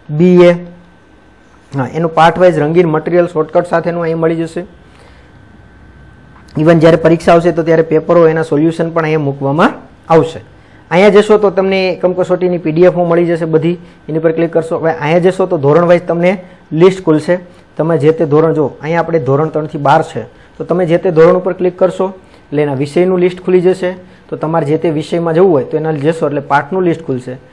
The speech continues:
અને જે પાઠમાં જવું હોય એટલે ત્યાં તમને પાઠની સમજૂતી, એના સ્વાધ્યાય આવતા હોય તે, આવી રીતના તમામ material તમને છે આપણે અહીંથી ચેનલમાંથી મળશે. તો ખાસ તમે મિત્રો આપણી ચેનલમાં ધોરણ ત્રણ થી બાર સુધીનું material છે તો તમારા મિત્ર, સગા સંબંધી કે ભાઈ બહેન હોય એને પણ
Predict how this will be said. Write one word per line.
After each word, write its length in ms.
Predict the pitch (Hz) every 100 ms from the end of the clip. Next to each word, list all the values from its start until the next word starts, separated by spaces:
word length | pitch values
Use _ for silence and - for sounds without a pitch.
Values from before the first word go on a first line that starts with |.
| - _
અને 100 | 151
જે 140 | 156 196 180
પાઠમાં 300 | 180 180 175
જવું 120 | 180
હોય 100 | 160
એટલે 120 | 156 165
ત્યાં 160 | 160 160
તમને 180 | 160 156
પાઠની 260 | 143 143 160
સમજૂતી, 580 | 151 151 151 147 151 143
એના 120 | 135
સ્વાધ્યાય 480 | 135 135 143 147 160
આવતા 180 | 156 151
હોય 80 | 143
તે, 120 | 151 160 - - - -
આવી 100 | 151
રીતના 200 | 160 170 165
તમામ 340 | 175 214 208
material 360 | 185 185 185 180
તમને 240 | 170 170 165
છે 120 | - 156
આપણે 260 | 139 143
અહીંથી 280 | 143 131 143 139
ચેનલમાંથી 540 | 131 135 123 120 208 254 -
મળશે. 380 | 143 139 - - - - - -
તો 60 | 135
ખાસ 260 | 165 196 -
તમે 240 | 190 196 180
મિત્રો 200 | 175 180
આપણી 260 | 165 180 175
ચેનલમાં 340 | 170 170 170
ધોરણ 300 | 139 143 165
ત્રણ 180 | 139 143 143
થી 100 | 135
બાર 160 | 135 175 175
સુધીનું 300 | 165 165 156
material 320 | 151 156 160 160
છે 140 | 156 - - - -
તો 80 |
તમારા 340 | 143 147 151 147
મિત્ર, 380 | 139 143 160 151
સગા 300 | 143 135 151
સંબંધી 440 | 151 147 139 135
કે 60 | 143
ભાઈ 300 | 113 117 139
બહેન 120 | 156
હોય 160 | 156 117 - - -
એને 100 | 139
પણ 180 | 143 143